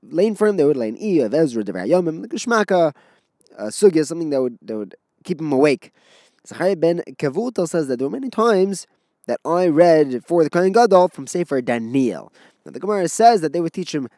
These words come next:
Chafina. There was this scooping process of the, of the Ketores, putting it from the spoon into his palm, using his mouth. It,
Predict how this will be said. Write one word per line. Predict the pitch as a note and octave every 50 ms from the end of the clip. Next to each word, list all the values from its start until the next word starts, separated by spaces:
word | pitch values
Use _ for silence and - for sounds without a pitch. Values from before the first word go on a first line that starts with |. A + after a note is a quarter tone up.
| _ -
Chafina. | - A#2+ G#2 G2+ - - G2+ G2+ G#2 B2 D#3+ A#3 F#3+
There | C3+
was | G#2+ G2+ F2+
this | G2 G2+ F#2+ - - - _ _ _ _ _
scooping | - - - - - F3 E3+ - D3+ C3+ B2+
process | - D3 C3+ C#3 C3+ - C3 A#2 G#2+ -
of | G#2+ F2
the, | E2+ F#2
of | D2 C#2 F#2 E2+
the | F2+ F2
Ketores, | - - - - F3 F3+ E3+ D#3+ D3+ C#3 - - - _ _ _ _ _
putting | - B2+ B2+ B2
it | A#2+ G#2 -
from | _ - B2 A#2+ A#2+ A2+ G#2+ G2+ - _ _ _ _ _ _ _ _ _ _ _ _ _ _
the | - A2
spoon | - - - C#3+ C#3+ C#3 C3 B2
into | B2 B2 A#2 -
his | G#2 F#2+ F#2 E2+ -
palm, | - - D3+ D#3+ F3 F#3+ G3 A3 - _ _ _ _ _ _ _ _ _ _ _ _ _
using | - G2 G2 F2+ G2 F#2 E2+
his | E2 D2 -
mouth. | C#3 E3+ F3+ E3+ D#3 - -
It, | G#2 G#2 A2